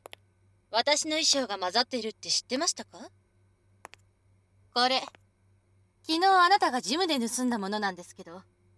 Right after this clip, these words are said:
見覚えがありますか？私がジムで使っている競泳水着です。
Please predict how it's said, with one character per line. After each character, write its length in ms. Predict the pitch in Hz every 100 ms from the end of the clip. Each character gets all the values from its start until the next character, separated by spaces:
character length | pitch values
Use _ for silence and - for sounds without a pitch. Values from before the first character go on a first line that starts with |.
| - _ _ _ _ _ _ _
見 220 | 196 214 247
覚 240 | 339 359
え 80 | 330
が 120 | 254
あ 60 | 214
り 100 | 277
ま 120 | 349
す 100 | -
か？ 220 | - 160 302 _ _ _ _ _ _ _ _ _ _ _ - - - _ _ _ _ _ _ _ _ _ _ - - - _ _ _ _ _ _ _ _ _ _ -
私 460 | 180 190 262 -
が 140 | 247 247
ジ 160 | 196
ム 100 | 311
で 120 | 262 233
使 280 | - -
っ 40 | 190
て 140 | -
い 120 | 180 180
る 160 | 160 -
競 380 | 170 185 330
泳 220 | 339 311 285
水 300 | 254 240 196
着 100 | 156
で 140 | 143
す。 180 | -